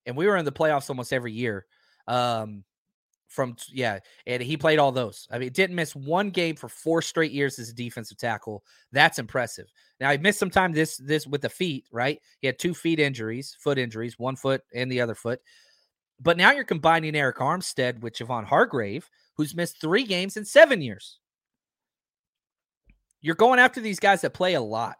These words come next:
A lot. Daryl, uh, thank you for the super chat. He says, "Way early, but how many picks for departing players?" Okay, so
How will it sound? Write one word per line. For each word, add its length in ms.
A 80
lot. 320
Daryl, 480
uh, 220
thank 180
you 60
for 120
the 80
super 280
chat. 300
He 100
says, 260
"Way 300
early, 440
but 160
how 200
many 180
picks 360
for 160
departing 520
players?" 520
Okay, 280
so 380